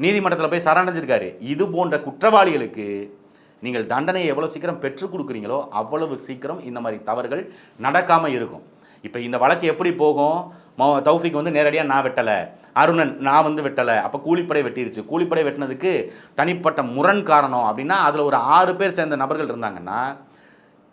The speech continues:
ஏற்க-, ஏற்கனவே கொலை வழக்குகள் அப்படித்தான் போய்கிட்டு இருக்கு. இங்க வந்து நீதி வந்து எங்கேயுமே கொடுக்கப்படுவது இல்லை. ஆறு பேர் வெட்டுறாங்கன்னா அந்த ஆறாவது ஆள் வெட்டும் பொழுது தான் உயிர் போச்சா,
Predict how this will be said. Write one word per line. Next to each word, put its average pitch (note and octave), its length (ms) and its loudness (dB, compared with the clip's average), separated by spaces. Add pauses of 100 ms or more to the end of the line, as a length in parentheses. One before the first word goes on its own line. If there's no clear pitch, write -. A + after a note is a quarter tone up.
(140)
ஏற்க-, C#3 280 -2
ஏற்கனவே D#3 340 0
கொலை E3 200 4
வழக்குகள் E3+ 340 2
அப்படித்தான் E3+ 380 2
போய்கிட்டு E3 220 0
இருக்கு. G#2+ 260 -10
இங்க C3+ 200 -6
வந்து D#3+ 200 -6
நீதி E3+ 360 -4
வந்து D#3+ 200 -2
எங்கேயுமே D#3 280 -4
கொடுக்கப்படுவது D3+ 560 -2
இல்லை. C#3 560 -2 (380)
ஆறு C#3 320 4
பேர் G3 180 2
வெட்டுறாங்கன்னா F3 340 -2
அந்த G3 240 2
ஆறாவது F#3+ 480 6
ஆள் F#3+ 120 8
வெட்டும் E3 280 -4
பொழுது F3 180 0
தான் G3+ 100 4
உயிர் E3+ 200 0
போச்சா, C#3+ 480 4